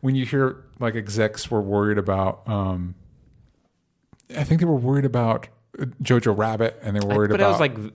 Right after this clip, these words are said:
Speaker 2: like, uh,
Speaker 1: Ford v Ferrari, and it's like, no,
Speaker 2: they were
Speaker 1: just
Speaker 2: worried about Ford v Ferrari?
Speaker 1: Yeah, just 'cause it's like, I, that, that was
Speaker 2: What
Speaker 1: my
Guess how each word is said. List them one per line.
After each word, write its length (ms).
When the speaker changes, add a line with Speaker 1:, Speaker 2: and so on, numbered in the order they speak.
Speaker 2:
like, 200
uh, 40
Speaker 1:
Ford 240
v 120
Ferrari, 640
and 100
it's 140
like, 120
no, 80
Speaker 2:
they 100
were 80
Speaker 1:
just 80
Speaker 2:
worried 140
about 240
Ford 220
v 100
Ferrari? 300
Speaker 1:
Yeah, 60
just 200
'cause 120
it's 180
like, 320
I, 180
that, 240
that 220
was 120
Speaker 2:
What 40
Speaker 1:
my 40